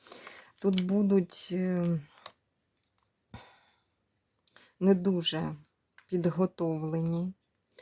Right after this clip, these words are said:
молоді, або люди взагалі далекі від військової справи, залишатися, е,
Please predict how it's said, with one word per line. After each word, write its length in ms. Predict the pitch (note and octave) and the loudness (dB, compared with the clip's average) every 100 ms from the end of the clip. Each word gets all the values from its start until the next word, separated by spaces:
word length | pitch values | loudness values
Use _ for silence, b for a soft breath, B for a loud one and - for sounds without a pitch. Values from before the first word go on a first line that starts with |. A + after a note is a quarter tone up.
| B B B B | B B B B
молоді, 720 | E3 F3+ G3+ G#3 F3 D#3+ D#3+ E3+ D#3 _ - | 2 6 6 6 2 -4 -4 -4 -8 _ -8
або 540 | F3 E3 F#3 G3+ G3 - | -4 -2 2 4 4 0
люди 760 | E3+ F#3 G3+ F#3 F3+ E3+ A#3 B3 | -2 0 0 2 2 2 -2 -6
взагалі 800 | D#3+ F#3 E3+ G3+ E3+ D3+ - - - | 2 2 6 4 4 0 -4 -8 -10
далекі 800 | F#3 E3+ F3+ F3 D#3+ - - D#3 | -4 2 4 6 4 0 -10 -8
від 400 | D#3+ F3 D#3 D#3+ | -2 -2 -2 -6
військової 720 | E3 E3 - - F3 D#3+ E3 | -6 -4 -6 -4 -4 0 -2
справи, 800 | - - _ - D#3 D#3 F#3 G#3+ _ _ b b b | -2 -6 _ -6 -6 -4 -6 -6 _ _ b b b
залишатися, 1300 | E3 F3+ F3 E3 - F#3+ G3+ G3 - - F3 E3+ E3+ - b b b b b b | 2 4 4 2 0 0 0 -6 -6 -4 -2 -2 -4 -8 b b b b b b
е, 40 | - | -12